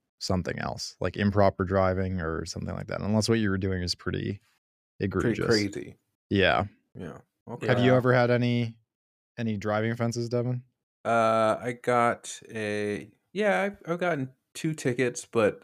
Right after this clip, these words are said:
Speaker 2: the first ticket was when I was, uh, <laughs> oh, this is a good story. Uh, I got my first ticket when I took over driving to Florida with my stepmom,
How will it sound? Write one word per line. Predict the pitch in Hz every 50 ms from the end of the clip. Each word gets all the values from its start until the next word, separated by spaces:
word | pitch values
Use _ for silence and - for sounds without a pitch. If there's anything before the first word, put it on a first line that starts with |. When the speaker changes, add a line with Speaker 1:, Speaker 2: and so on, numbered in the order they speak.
| _ _ -
Speaker 2:
the | 104
first | - - 127 127 127 -
ticket | 151 139 147 135 110
was | 90 110 113 107 104 104
when | 104 110 107 107
I | 107 104
was, | 101 101 101 98 95 101
uh, | 98 92 90 90 87 85 87 90 - - -
<laughs> | - -
oh, | 156 131 113 -
this | - 110 -
is | -
a | 110
good | 98 101 95
story. | - - - - - - - - - - -
Uh, | 135 131 131 131 - - - - - _
I | - 107 104
got | 113 - - - 135 139 139 - - -
my | 123 123 117
first | - - - - 147 156 151 151 -
ticket | - 151 147 151 151 151 147 - - _ _ - _ _ _ _ _ _ _
when | - 113 117 120 120 120 117 113 - -
I | 80 110 110 110 110 107
took | 104 - - 135 131 131
over | - 113 120 117 117 117 120 113 113 113 113 110 110 - _ _
driving | - - 110 107 110 107 107 107 107 110 113 110 110 110 107 107 107 107 101 -
to | - - 113
Florida | 101 - - 120 120 120 120 113 113 110 110 107 107 104 104 - _ _ _ _ _ _ _ -
with | 107 107 104 - -
my | 107 101 98 98 98 98 98 95 98 98
stepmom, | - - - 117 - - 147 160 170 175 170 170